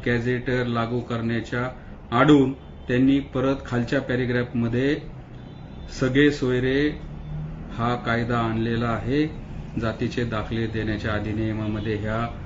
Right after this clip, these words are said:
अ, सुधारणा करून. आणि याच्यामुळं कुणीही कुणाला ॲफिडेव्हिट देईल, प्रतिज्ञापत्र देईल, हा माझा नातेसंबंधातील आहे आणि नातेसंबंध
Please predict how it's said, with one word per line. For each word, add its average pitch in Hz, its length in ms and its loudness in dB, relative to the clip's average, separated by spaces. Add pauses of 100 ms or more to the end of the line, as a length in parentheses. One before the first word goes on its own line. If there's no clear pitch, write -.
(280)
अ, 104 320 -2
सुधारणा 113 480 0
करून. 113 380 0 (800)
आणि 117 480 2 (360)
याच्यामुळं 120 520 2
कुणीही 123 440 2
कुणाला 120 440 0 (140)
ॲफिडेव्हिट 131 560 4
देईल, 139 180 2
प्रतिज्ञापत्र 120 800 -2
देईल, 127 300 0
हा 120 300 -4
माझा 117 420 0 (460)
नातेसंबंधातील 117 1080 2
आहे 107 280 -4
आणि 117 260 -2
नातेसंबंध 123 880 2